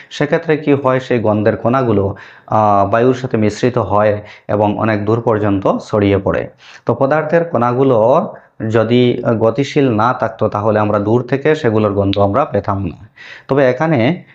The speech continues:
একটি, আহ, কথা লক্ষণীয় হচ্ছে যে যদি আমরা ধূপকাঠিকে না জ্বালিয়ে রাখি তখন সেটার গন্ধ পেতে হলে আমরা অনেক কাছে যেতে হয়,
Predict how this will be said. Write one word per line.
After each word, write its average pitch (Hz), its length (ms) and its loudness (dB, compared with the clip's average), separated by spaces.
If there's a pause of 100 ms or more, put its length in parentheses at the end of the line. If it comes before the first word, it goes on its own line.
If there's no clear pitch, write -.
(160)
একটি, 147 480 2
আহ, 117 340 2
কথা 123 120 0
লক্ষণীয় 117 480 0
হচ্ছে 101 380 0
যে 156 240 0 (480)
যদি 127 360 2
আমরা 143 560 2 (180)
ধূপকাঠিকে 131 880 0
না 113 300 0
জ্বালিয়ে 135 320 2
রাখি - 400 -4 (280)
তখন 156 240 0
সেটার 143 280 0
গন্ধ 117 280 0
পেতে 120 240 0
হলে 117 220 0
আমরা 110 200 0
অনেক 107 260 -2
কাছে 120 340 -2
যেতে 104 280 2
হয়, 101 360 0